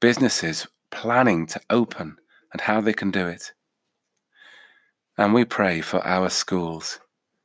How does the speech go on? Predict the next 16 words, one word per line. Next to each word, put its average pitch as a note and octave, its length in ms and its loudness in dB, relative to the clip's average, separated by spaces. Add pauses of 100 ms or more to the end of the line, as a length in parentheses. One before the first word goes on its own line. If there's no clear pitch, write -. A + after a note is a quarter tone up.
(1700)
as F#2+ 160 0
they G2 80 4
continue F#2 800 2
to F2 440 -4 (100)
serve G#2+ 600 2
the E2+ 340 -6 (1400)
children G#2+ 480 4
of F#2 200 -2
key A2 220 4
workers G2+ 540 2
and F2 180 -2
vulnerable, G#2 520 4 (420)
as F2 160 -2
they F#2 100 2
plan A2+ 640 2 (600)
to F#2 360 -4